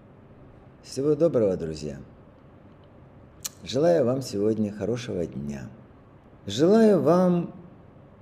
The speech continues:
не забывать о том, что справедливость существует. И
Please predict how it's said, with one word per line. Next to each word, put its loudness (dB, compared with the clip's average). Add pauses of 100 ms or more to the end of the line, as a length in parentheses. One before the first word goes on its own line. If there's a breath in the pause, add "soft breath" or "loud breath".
(240)
не 0
забывать 4
о -4
том, -2
что -14
справедливость -2
существует. -12 (2500 loud breath)
И -2